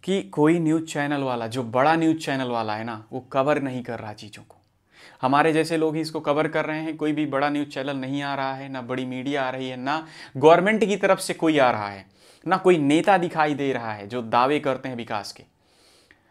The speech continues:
सब हम लोग नॉर्मल से छोटे-छोटे यूट्यूबर हैं जो वीडियो बनाते हैं, वही कर रहे हैं।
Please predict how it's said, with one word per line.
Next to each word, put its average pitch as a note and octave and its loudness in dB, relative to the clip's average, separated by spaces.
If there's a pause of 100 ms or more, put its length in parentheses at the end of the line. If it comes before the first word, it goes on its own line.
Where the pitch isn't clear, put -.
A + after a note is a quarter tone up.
(160)
सब F#3 6
हम E3+ 2
लोग E3+ 4
नॉर्मल D#3+ 2
से D#3 -2
छोटे-छोटे D3+ -2
यूट्यूबर D3 -2
हैं C#3 -4
जो C#3+ -2
वीडियो C#3+ -2
बनाते C3+ -4
हैं, C3+ -6
वही C3+ -6
कर B2+ -6
रहे G#2 -10
हैं। F#2 -16